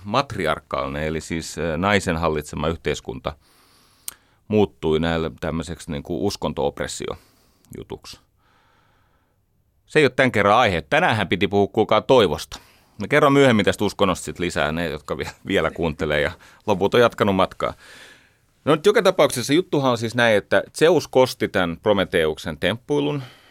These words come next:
öö, eli ihmiselle, ö, luotiin tomusta seuraksi nainen, ja tämän naisen nimi on Pandora,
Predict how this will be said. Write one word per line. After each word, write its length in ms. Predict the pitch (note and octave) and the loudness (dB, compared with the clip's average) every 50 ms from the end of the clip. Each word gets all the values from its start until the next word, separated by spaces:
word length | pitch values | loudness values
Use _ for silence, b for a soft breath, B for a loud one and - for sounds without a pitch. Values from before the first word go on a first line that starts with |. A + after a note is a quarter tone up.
| b b b b b b b b b b b b b _ - | b b b b b b b b b b b b b _ -2
öö, 640 | G2 F#2+ F#2 F2+ F2+ F2 E2+ E2+ E2 C2+ A1 D#2 F#2 | -2 0 2 2 2 2 2 0 0 -2 -2 -2 -2
eli 240 | F#2 F2+ F#2 - - | 0 0 -2 -2 -2
ihmiselle, 480 | G2+ A2+ A2+ G#2+ G2+ - - F#2+ F#2 F2 | -2 -2 0 0 0 0 2 0 0 0
ö, 60 | D2 G1+ G1+ G1+ G1+ G1+ G1+ - G1+ | 0 -4 -8 -12 -12 -12 -10 -10 -6
luotiin 600 | - G2 G2 F#2 E2 - - F2+ D2+ D2+ D2+ D2+ - b b b b b b b b b b b b b b _ | -2 2 2 2 2 0 -2 -4 -4 -4 -4 -6 -12 b b b b b b b b b b b b b b _
tomusta 560 | - G2 F#2+ F#2+ F2 D#2+ - - - D#2 C#2+ D2 - - | 0 0 0 0 0 -4 -6 -6 -4 -4 -4 -4 -6 -8
seuraksi 500 | - - F#2 F2 E2 - - - - D2+ | -2 2 2 2 2 0 -4 -6 -10 -6
nainen, 460 | D2+ E2+ F2+ G2+ A2 B2 C3+ C3 A#2+ b b b b b b b b b b b b b b b b b b b b b b b b _ _ _ _ _ _ _ _ _ _ _ _ _ _ _ _ _ _ _ _ _ _ _ _ _ _ - | -2 0 2 2 2 2 0 0 -2 b b b b b b b b b b b b b b b b b b b b b b b b _ _ _ _ _ _ _ _ _ _ _ _ _ _ _ _ _ _ _ _ _ _ _ _ _ _ -18
ja 80 | - | -8
tämän 300 | - E2+ E2 E2 F2 F2 | -6 -4 -2 -2 0 0
naisen 240 | F2 E2+ D#2+ E2 D#2+ | 0 0 0 -2 -4
nimi 160 | D#2+ D#2+ D2 | -4 -4 -4
on 160 | C2+ C2+ C#2 | -4 -4 -2
Pandora, 500 | D2 C#2 C#2+ F2+ G2 G#2 A2 A2 A#2 A#2+ | 0 0 0 2 2 2 2 2 2 0